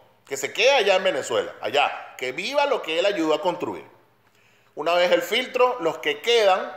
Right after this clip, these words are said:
hacer una planificación con ellos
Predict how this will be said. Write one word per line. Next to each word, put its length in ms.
hacer 320
una 280
planificación 880
con 180
ellos 400